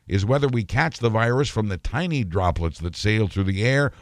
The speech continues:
or the larger droplets that land on the surfaces we touch. Or both. The U S National Academy of Sciences agrees with a study out of China. The virus may not go away in summer,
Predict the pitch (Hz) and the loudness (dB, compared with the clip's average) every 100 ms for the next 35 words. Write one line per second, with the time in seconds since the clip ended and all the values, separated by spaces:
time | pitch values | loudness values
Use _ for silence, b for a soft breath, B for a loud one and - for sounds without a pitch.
0 | B 92 113 120 120 156 156 120 101 110 | B -2 2 2 2 2 2 0 2 2
1 | 110 104 110 - 107 98 113 117 110 113 | 2 0 -2 0 -4 0 0 0 0 -2
2 | 104 - 160 107 85 80 78 82 76 85 | -2 -2 -2 0 0 -2 -2 -4 -4 -4
3 | 71 60 - - _ _ _ _ _ _ | -4 -8 -20 -20 _ _ _ _ _ _
4 | _ _ _ _ _ _ _ _ 101 107 | _ _ _ _ _ _ _ _ 2 2
5 | 101 120 78 - - - _ _ _ _ | 4 2 0 -6 -20 -20 _ _ _ _
6 | _ _ _ _ _ _ _ _ _ _ | _ _ _ _ _ _ _ _ _ _
7 | _ _ _ - 98 117 127 123 - 98 | _ _ _ -6 -2 0 2 2 2 0
8 | 123 120 113 95 101 120 120 101 80 113 | 0 0 -2 0 0 2 2 0 -2 -2
9 | 113 110 87 90 95 113 98 90 90 - | 0 -2 -2 -2 0 0 0 -2 -2 0
10 | 113 107 101 87 123 117 98 90 101 120 | 2 2 2 0 -2 0 0 2 2 2
11 | 107 80 101 117 117 120 123 95 101 90 | 2 0 0 2 2 2 0 0 0 2
12 | 95 101 95 98 95 92 104 90 92 107 | 2 2 2 0 -2 -2 -2 0 2 0